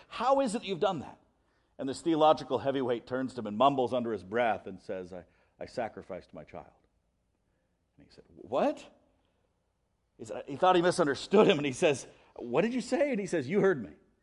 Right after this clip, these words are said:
And with angrily, he said, "I, I, I sacrificed my son on the altar of, of scholarship and ministry." Doctor Charles sa-, Quarles said that he had, said that he went on to share how he had devoted his whole life to being driven to research and write and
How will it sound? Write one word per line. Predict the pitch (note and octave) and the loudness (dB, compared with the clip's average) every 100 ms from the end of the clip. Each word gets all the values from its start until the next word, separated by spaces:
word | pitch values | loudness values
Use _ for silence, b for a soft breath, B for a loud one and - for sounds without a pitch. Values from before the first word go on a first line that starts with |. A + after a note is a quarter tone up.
| _ _ _ _ | _ _ _ _
And | A#2 | -6
with | A2 | 0
angrily, | B2+ D3+ C3 A2 G2 | 2 2 0 -2 -2
he | G2+ | -6
said, | G#2+ A2+ G#2 | -8 -6 -6
"I, | G2 G2 A2 - | -6 -6 -6 -4
I, | |
I | |
sacrificed | B2+ - D#3+ D#3 C#3+ C#3 B2 - | -4 2 2 2 -6 -6 -6 -8
my | A2+ | -14
son | G2 - C#3 G#2+ | -14 -6 -4 -4
on | F2+ | -6
the | F2+ F#2+ | -10 -4
altar | G#2 G2 G2 E2 | -4 -4 -10 -18
of, | D#2+ _ | -20 _
of | F2+ | -20
scholarship | - B2+ G#2 F#2 - - - | -8 -6 -4 -8 -12 -20 -20
and | E2 | -20
ministry." | G2 F#2+ D#2+ - - _ _ _ _ _ _ _ _ _ _ _ | -16 -14 -16 -20 -20 _ _ _ _ _ _ _ _ _ _ _
Doctor | B2+ A#2 | 0 0
Charles | A2+ B2 A#2+ A2 - | -2 2 4 2 -2
sa-, | B2+ - | -8 -4
Quarles | C#3 C3 A2+ | 2 2 2
said | - A2+ | -2 -4
that | G#2 | -2
he | B2+ | -4
had, | G#2 - _ _ _ _ _ _ _ _ _ _ _ _ _ _ _ | -6 -12 _ _ _ _ _ _ _ _ _ _ _ _ _ _ _
said | D3+ | -2
that | D3 | 2
he | |
went | D3+ | 6
on | D#3 D#3 | 8 6
to | C#3+ | 4
share | - D#3 C#3 | 2 4 4
how | C#3 | 0
he | C#3+ | -2
had | C3+ | -2
devoted | B2+ D3 D3 | 2 2 2
his | B2+ | -2
whole | B2+ D3+ | 2 4
life | C3+ C#3 A#2 - | 6 4 2 -4
to | A#2 G2 | -8 -8
being | G2 A#2 | -8 -8
driven | G#2 C#3+ C#3 | 0 2 2
to | B2 | 0
research | A2+ D3 - B2+ G#2 - | 0 -2 -2 -4 -4 -8
and | G2 | -2
write | A2 D#3 C3 - | 6 6 6 -2
and | A2+ | -12